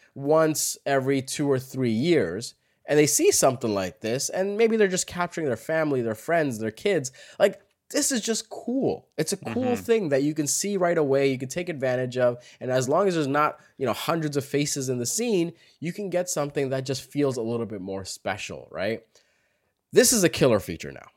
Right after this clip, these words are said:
Speaker 1: Okay, you, you ready for this?
Speaker 2: Yeah.
Speaker 1: They have their new image stabilization that has been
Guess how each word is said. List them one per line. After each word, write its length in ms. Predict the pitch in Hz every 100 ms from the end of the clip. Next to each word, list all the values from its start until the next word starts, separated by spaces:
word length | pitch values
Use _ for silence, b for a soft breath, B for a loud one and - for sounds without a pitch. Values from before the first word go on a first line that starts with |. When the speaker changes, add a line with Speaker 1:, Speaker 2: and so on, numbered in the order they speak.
| _
Speaker 1:
Okay, 200 | - 113
you, 180 | 101 104
you 160 | 95 104
ready 180 | 113 131
for 120 | 127
this? 260 | 139 - - _ _ _ -
Speaker 2:
Yeah. 220 | 135 104
Speaker 1:
They 200 | 120 160
have 520 | 147 147 113 110 104 _
their 300 | 98 113 113
new 540 | 110 113 127 143 151 151 -
image 280 | 135 147
stabilization 1080 | - - 123 107 95 90 85 85 78 - 78 _ _ _ _
that 220 | 95 104
has 200 | 101 110
been 160 | 92 104